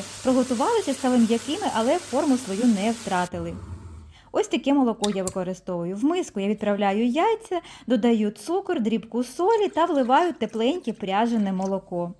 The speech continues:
Е, вся фішка тут саме в пряженому молоці. Додаю пів чайної ложечки соди,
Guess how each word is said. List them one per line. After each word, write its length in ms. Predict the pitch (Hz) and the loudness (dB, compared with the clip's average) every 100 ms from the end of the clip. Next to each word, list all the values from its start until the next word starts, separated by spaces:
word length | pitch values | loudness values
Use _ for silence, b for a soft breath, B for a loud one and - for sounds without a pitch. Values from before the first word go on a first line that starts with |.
| _ _ _ _ _ _ B B B | _ _ _ _ _ _ B B B
Е, 100 | 247 | 0
вся 240 | 247 302 311 | 2 0 2
фішка 340 | 330 440 254 | 0 0 -2
тут 180 | 320 - | -2 -2
саме 300 | - 311 262 | 2 4 2
в 40 | |
пряженому 560 | - 196 226 254 226 220 | 0 2 2 4 4 4
молоці. 460 | 220 226 220 208 | 2 0 -2 -4
Додаю 380 | 190 240 277 277 | -2 0 0 0
пів 180 | 262 247 | 0 -2
чайної 240 | 247 220 208 | 0 2 2
ложечки 400 | 214 214 - 311 | -2 -4 -6 -6
соди, 500 | - 403 440 381 | -2 -2 0 -2